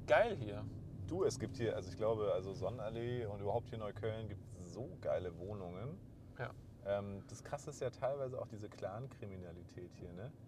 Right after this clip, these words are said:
Speaker 1: Ja.
Speaker 2: Die es gibt und, äh, die ja dann
Speaker 1: Ähm.
Speaker 2: auch wirklich ganze Blocks, Blocks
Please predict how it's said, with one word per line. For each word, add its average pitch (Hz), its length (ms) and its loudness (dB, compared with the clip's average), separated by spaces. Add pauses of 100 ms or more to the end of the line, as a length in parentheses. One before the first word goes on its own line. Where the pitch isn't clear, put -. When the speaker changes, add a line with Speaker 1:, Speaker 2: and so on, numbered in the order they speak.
Speaker 1:
Ja. 139 160 0 (240)
Speaker 2:
Die 101 60 -10
es - 120 -14
gibt - 280 -6
und, 101 340 -8
äh, 95 480 12
die 101 120 -6
ja 98 120 4
dann 95 140 8
Speaker 1:
Ähm. 143 160 8
Speaker 2:
auch 139 60 2
wirklich 110 240 -4
ganze 113 680 2 (140)
Blocks, 104 520 -2 (120)
Blocks - 420 -4